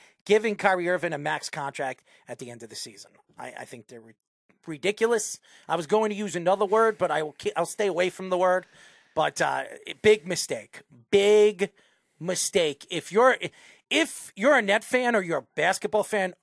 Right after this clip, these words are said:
who wants to see Kyrie Irving, honestly, running, running up and down the court, uh, as a Brooklyn Net? So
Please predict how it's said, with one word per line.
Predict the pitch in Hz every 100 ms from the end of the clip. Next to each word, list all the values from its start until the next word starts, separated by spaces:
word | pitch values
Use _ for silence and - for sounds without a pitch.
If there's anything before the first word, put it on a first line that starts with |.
| -
who | 208
wants | 277 233 208
to | 165
see | - 143 117 _ _ _ _ _
Kyrie | - 180 190 160 160
Irving, | 175 175 127 113 113 _ _ -
honestly, | 151 147 143 135 123 117 _ _ _ -
running, | 185 185 165 151 - 156 165
running | 147 190 190 175 -
up | 180
and | 175
down | 170 160
the | 143
court, | - 165 135 - - _ _ _
uh, | 151 147 139 -
as | 165 143
a | 139
Brooklyn | - 156 139 117
Net? | 110 -
So | - 127 113